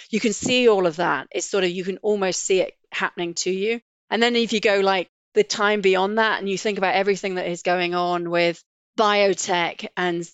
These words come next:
you know, that whole science tech spe-, and, and how tech tech is gonna influence science tech to get to different bio outcomes, I think, and the whole personalization around that, I'm also wildly excited about that.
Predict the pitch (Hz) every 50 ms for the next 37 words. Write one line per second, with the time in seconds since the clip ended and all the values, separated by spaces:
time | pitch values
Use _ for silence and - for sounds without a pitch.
0 | _ - 208 202 202 175 180 156 151 185 196 180 - - - 180 180 185 196 170
1 | - - - 214 185 - - - - - - 202 196 - - _ - - 180 -
2 | 196 196 190 - 185 196 190 - - 170 196 202 196 190 190 185 - - _ _
3 | _ _ - - - 254 - - - - 196 - - - 185 - - 185 185 -
4 | - 208 202 175 - 190 175 160 - - 185 170 180 190 175 - - - 208 -
5 | - - _ - - 180 185 170 175 - 185 185 190 185 - 190 175 175 - 170
6 | 170 175 180 180 190 185 - _ _ _ _ - 185 185 185 - - 208 202 196
7 | - - - - - - - - 214 196 208 202 - 202 196 180 202 202 - -
8 | 208 202 185 - - 180 180 - 175 185 - - 185 180 185 190 190 - 196 196
9 | 196 185 - - 175 175 175 175 170 170 165 - - - 175 160 - - 180 170
10 | 175 180 175 175